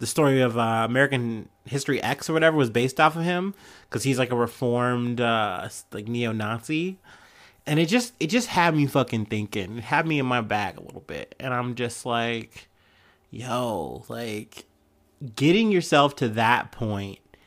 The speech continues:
and, and as a human being, is just so wild." How you can just get yourself to, like, to hate that much. I don't know, I'm kinda starting off the podcast very heavy here. I know the vibes. It's like, "Why, why are you fucking it up? I thought you were good." I am good. But, you know, this is just things in my mind, and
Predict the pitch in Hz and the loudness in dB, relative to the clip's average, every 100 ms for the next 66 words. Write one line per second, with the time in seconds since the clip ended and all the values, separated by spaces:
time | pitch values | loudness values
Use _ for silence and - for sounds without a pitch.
0 | _ _ _ - 113 65 143 139 120 131 | _ _ _ -8 -6 -4 -4 -4 -6 -8
1 | 50 50 143 127 123 - 156 143 117 117 | -12 -8 -4 -4 -4 0 2 2 2 0
2 | 120 110 98 - - - 131 123 117 107 | 0 -2 -6 -10 -10 -2 0 2 2 0
3 | 104 104 101 71 50 147 _ - - - | -2 -2 -2 -6 -10 -16 _ -20 -20 -20
4 | - - _ _ _ _ - - 160 151 | -20 -20 _ _ _ _ -2 0 0 0
5 | 139 131 156 151 - 160 - 127 - - | -2 0 0 0 -2 -6 -8 -10 -10 -18
6 | _ - 151 - - - 226 294 120 107 | _ -14 -12 -12 -8 -2 0 2 0 0
7 | 107 101 - 165 147 123 135 139 190 175 | -4 -8 0 2 2 2 0 2 2 2
8 | 143 160 147 131 131 120 - 123 120 120 | 6 6 8 4 0 -4 2 2 2 -2
9 | 117 120 107 147 139 143 139 135 131 120 | -2 -4 -2 -2 0 2 4 6 6 4
10 | 127 127 117 120 127 123 127 - 135 - | 2 2 4 2 2 0 -6 -6 -8 0
11 | 233 214 247 220 - 240 220 247 240 131 | 2 4 4 4 2 2 4 6 6 4
12 | 170 220 202 196 247 180 160 151 160 139 | 2 2 4 4 2 2 2 2 2 2
13 | 120 107 110 160 202 254 151 135 170 175 | 0 0 -2 -4 0 4 6 4 0 -4
14 | 233 - 254 247 240 233 226 226 175 117 | -6 -4 -2 0 0 0 0 2 2 0
15 | 107 104 104 | -2 -4 -8